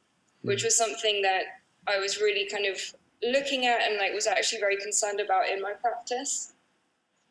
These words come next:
Speaker 1: Uh, so I, I became, like, really interested in this, in the idea of taste, and I
Speaker 2: Hmm.
Speaker 1: became more comfortable, I think, using that language,
Speaker 2: Mm-hmm.
Speaker 1: um,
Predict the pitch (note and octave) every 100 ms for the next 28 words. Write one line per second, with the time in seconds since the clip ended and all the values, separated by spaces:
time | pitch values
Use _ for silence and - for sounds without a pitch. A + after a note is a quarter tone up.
0 | - A#3+ A#3 G3+ B3+ C4+ C4+ - C4 C4+
1 | C#4 C#4+ D4+ D4 C4 A#3+ A#3+ A#3 G#3 A#3
2 | A#3+ - A3+ G#3 G#3 G3+ G3+ - - -
3 | - _ _ _ _ _ _ _ A#3 A3+
4 | A3 A3+ A3 G#3+ G#3+ - A3 A3 B3+ -
5 | - - - A3 A3 A#3 A#3+ A3+ A#3 A#3
6 | A#3 A#3+ A3+ - A3 G3 F#3+ - - G3+
7 | F#3+ G3+ A3 A3 G#3+ G#3 G3+ G3 - _
8 | _ _ _ _ - A3+ G#3+ A3 G#3+ G#3+
9 | G#3 D#3 - - - - G3+ G3 G#3 G3+
10 | G3 G3 G3